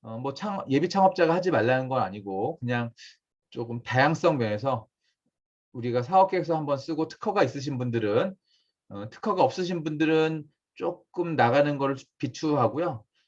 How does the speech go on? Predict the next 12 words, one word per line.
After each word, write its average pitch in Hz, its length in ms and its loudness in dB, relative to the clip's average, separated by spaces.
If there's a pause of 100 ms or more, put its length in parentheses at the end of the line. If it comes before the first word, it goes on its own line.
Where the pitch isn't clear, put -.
(120)
특허가 185 400 -2
있고 127 480 0
우리 123 140 -4
사업 160 320 0
회사가 165 300 -4
이제 120 400 -2 (1400)
여기저기 131 460 -2
좀 143 280 -4
소문을 196 380 -2
많이 104 220 4
내야 113 200 0
된다. 110 420 -2